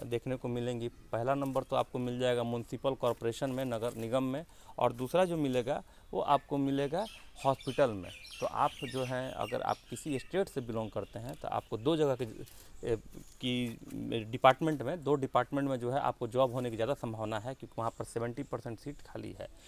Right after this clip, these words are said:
पहला आपका म्युनिसिपल कॉरपोरेशन, जिसे हम लोग नगर निगम, नगर पालिका बोलते हैं, और दूसरा जो है गवर्नमेंट हॉस्पिटल, सरकारी अस्पताल में, ठीक है।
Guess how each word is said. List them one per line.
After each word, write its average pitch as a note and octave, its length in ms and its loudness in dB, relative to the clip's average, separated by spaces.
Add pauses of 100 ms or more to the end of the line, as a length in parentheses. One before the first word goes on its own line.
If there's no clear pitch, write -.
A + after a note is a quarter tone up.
(200)
पहला B2+ 200 2
आपका B2+ 220 0
म्युनिसिपल A#2 540 -2
कॉरपोरेशन, C#3 600 -2
जिसे A#2 220 -4
हम A#2+ 120 -2
लोग A2 140 -2
नगर G#2+ 240 2
निगम, B2 360 2
नगर A2 220 0
पालिका G#2+ 320 0
बोलते C#3 320 -2
हैं, D#3 180 -2 (380)
और B2+ 120 4
दूसरा B2+ 280 -2
जो C#3+ 160 -2
है D#3+ 100 0
गवर्नमेंट A#2+ 420 0
हॉस्पिटल, B2+ 480 -4 (340)
सरकारी A2+ 360 2
अस्पताल F2+ 400 -2
में, F#2+ 200 -12 (100)
ठीक D3+ 180 -6
है। D#3+ 80 0